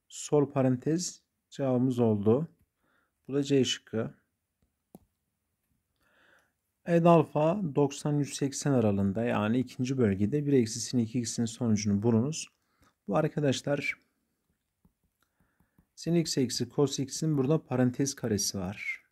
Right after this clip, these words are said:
Bakın bu kare açılımı yaptığınızda birincinin karesi artı ikincinin karesi geliyor. Sin kare x artı cos kare x eksi çarpımlarının iki katı gelir burada. Bu ifade birdir. Şurası da sin iki x'in açılımı.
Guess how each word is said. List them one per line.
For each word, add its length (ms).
Bakın 280
bu 60
kare 180
açılımı 340
yaptığınızda 1000
birincinin 380
karesi 380
artı 200
ikincinin 360
karesi 400
geliyor. 440
Sin 260
kare 220
x 220
artı 460
cos 200
kare 200
x 400
eksi 480
çarpımlarının 800
iki 240
katı 340
gelir 400
burada. 540
Bu 60
ifade 520
birdir. 640
Şurası 460
da 140
sin 180
iki 200
x'in 240
açılımı. 560